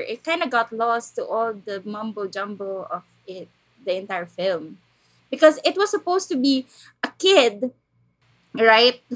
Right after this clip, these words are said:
who is driven by desperation or, or, like,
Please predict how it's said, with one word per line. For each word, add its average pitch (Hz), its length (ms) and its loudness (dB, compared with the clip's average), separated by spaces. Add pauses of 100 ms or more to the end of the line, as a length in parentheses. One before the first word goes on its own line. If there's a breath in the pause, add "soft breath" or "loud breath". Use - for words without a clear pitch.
who 302 400 2 (500)
is 247 300 2
driven 285 500 4
by 233 380 2 (220)
desperation 247 1120 2 (420 soft breath)
or, 214 400 4
or, 208 500 -2
like, 208 200 -6